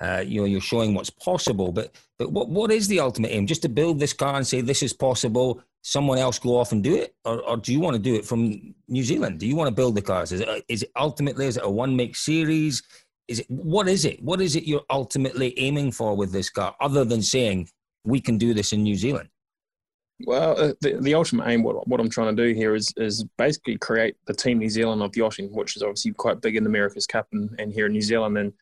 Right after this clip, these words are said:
Speaker 2: but to do the same in motorsport, you know, we wanna try and create that Team New Zealand of motorsport. Uh,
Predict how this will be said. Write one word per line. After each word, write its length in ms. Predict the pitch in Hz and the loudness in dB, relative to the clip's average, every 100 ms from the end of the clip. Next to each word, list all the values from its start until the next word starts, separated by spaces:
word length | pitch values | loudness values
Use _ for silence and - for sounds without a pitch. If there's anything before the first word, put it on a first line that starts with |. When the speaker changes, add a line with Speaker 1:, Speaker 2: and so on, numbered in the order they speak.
| _ _ _ | _ _ _
Speaker 2:
but 160 | - - | -4 0
to 60 | 120 | 2
do 120 | 123 | 2
the 60 | |
same 220 | 107 110 110 | 0 0 0
in 80 | |
motorsport, 500 | 107 110 113 - 101 | 0 0 -2 -2 -2
you 80 | 113 | 0
know, 80 | 104 | 0
we 100 | 110 | 2
wanna 220 | 113 110 | 2 0
try 260 | 107 - 107 | -2 -2 -2
and 100 | 107 | -2
create 300 | - 107 95 | -2 -2 0
that 220 | 107 - | -2 -2
Team 200 | 127 117 | 0 2
New 100 | 107 | 2
Zealand 300 | 107 107 104 | 0 0 0
of 60 | 98 | 0
motorsport. 540 | 110 107 - 113 107 - - 104 | 0 -2 -2 0 0 -2 -12 -8
Uh, 220 | - - | -6 -8